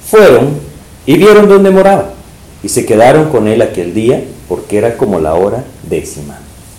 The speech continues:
La hora décima es las diez de la mañana, Juan usa ese horario.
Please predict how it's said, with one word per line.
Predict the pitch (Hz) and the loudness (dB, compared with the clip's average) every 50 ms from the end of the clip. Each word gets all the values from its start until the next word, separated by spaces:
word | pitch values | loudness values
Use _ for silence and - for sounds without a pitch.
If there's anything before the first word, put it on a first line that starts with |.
| - - - - - - - - - - - - - | -20 -20 -20 -20 -20 -20 -20 -20 -20 -20 -20 -10 -2
La | 110 107 | 0 2
hora | 107 107 101 | 4 4 4
décima | 98 101 92 - - 104 123 160 - - - - - - - - - - - - - - | 2 2 0 -2 -6 -8 -8 -8 -10 -14 -20 -20 -20 -20 -20 -20 -20 -20 -20 -20 -18 -14
es | - - - | -12 -10 -6
las | 98 90 87 - | -6 -6 -4 -2
diez | 104 104 104 | 0 0 0
de | 101 101 | 2 2
la | 104 107 | 2 2
mañana, | 117 127 135 135 113 104 104 - - - | 2 0 -2 -2 -2 -2 -4 -6 -8 -8
Juan | - 101 90 90 92 | -6 -6 -6 -4 -6
usa | 98 95 - 104 87 | -8 -8 -6 -6 -6
ese | 82 - - 127 | -6 -6 -6 -4
horario. | 131 123 92 80 71 76 90 | -4 -2 -4 -4 -6 -8 -12